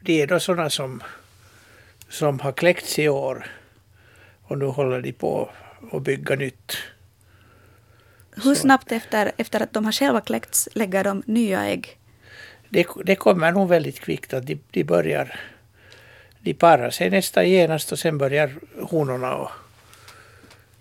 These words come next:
Speaker 1: och sam-, samla material och så bygger de nya bon. Att det, det är fråga om ett par dagar bara så.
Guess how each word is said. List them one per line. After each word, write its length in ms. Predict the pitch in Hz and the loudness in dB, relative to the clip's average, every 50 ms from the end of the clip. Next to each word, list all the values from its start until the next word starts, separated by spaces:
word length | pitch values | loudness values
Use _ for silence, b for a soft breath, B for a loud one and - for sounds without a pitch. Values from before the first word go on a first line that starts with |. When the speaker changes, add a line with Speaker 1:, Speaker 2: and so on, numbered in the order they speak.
| _ _ _ _ - | _ _ _ _ 0
Speaker 1:
och 120 | 170 160 | 2 4
sam-, 320 | - 202 185 160 143 151 | 6 4 4 4 0 -8
samla 340 | 143 - 196 190 170 135 135 | 0 2 2 2 2 0 -6
material 580 | 139 147 160 - - 214 220 233 226 208 185 175 | -6 -8 -6 -4 -4 -2 2 4 4 4 4 4
och 80 | 160 | 0
så 100 | - - | -4 -6
bygger 340 | 170 165 165 156 147 160 147 | -6 -4 -6 -4 -2 -2 -2
de 100 | 147 151 | -2 -4
nya 260 | 147 151 151 143 143 | -6 -6 -4 -4 -6
bon. 420 | 139 147 - - 160 156 143 135 139 | -6 -10 -14 -8 -6 -4 -4 -4 -6
Att 120 | 139 - | -8 -6
det, 120 | - 160 147 | -8 -8 -8
det 200 | 139 143 160 160 | -8 -4 -4 -4
är 40 | |
fråga 320 | 160 - - 185 175 151 135 | -4 0 2 2 2 2 0
om 80 | 131 | -4
ett 160 | 135 123 _ _ | -6 -10 _ _
par 180 | 160 147 135 | 2 2 2
dagar 320 | 123 127 131 131 123 131 139 | 0 -4 -8 -8 -10 -10 -10
bara 240 | 143 151 139 117 | -10 -12 -12 -12
så. 140 | - - - | -12 -14 -18